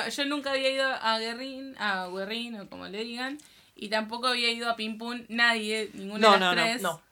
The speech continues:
Speaker 1: había ido a Pim Pum, entonces
Speaker 2: Pasé
Speaker 1: como
Speaker 2: por la puerta, pero no comí nunca ahí, digamos, ¿no? Entonces, este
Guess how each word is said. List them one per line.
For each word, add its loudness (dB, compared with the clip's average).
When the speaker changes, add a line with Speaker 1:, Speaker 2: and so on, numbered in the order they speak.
Speaker 1:
había -2
ido -2
a -8
Pim -8
Pum, -6
entonces -4
Speaker 2:
Pasé 8
Speaker 1:
como 8
Speaker 2:
por 8
la 10
puerta, 4
pero 4
no 0
comí 0
nunca -2
ahí, 0
digamos, -4
¿no? -4
Entonces, -10
este -8